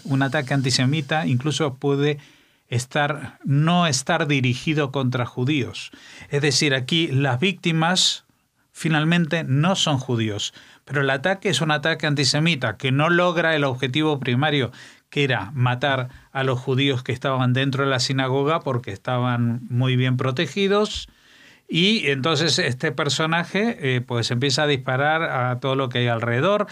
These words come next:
lanza una granada contra el cementerio, porque es una zona abierta, un cementerio judío que hay al lado de la sinagoga, eh, y hiere a una, eh, mata a una persona que estaba en un restaurante ahí al lado,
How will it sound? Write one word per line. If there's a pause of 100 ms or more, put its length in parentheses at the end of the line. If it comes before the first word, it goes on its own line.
(260)
lanza
una
granada
contra
el
cementerio,
porque
es
una
zona
abierta,
un
cementerio
judío (340)
que
hay
al
lado
de
la
sinagoga, (440)
eh,
y
hiere
a
una,
eh,
mata
a
una
persona
que
estaba
en
un
restaurante
ahí
al
lado,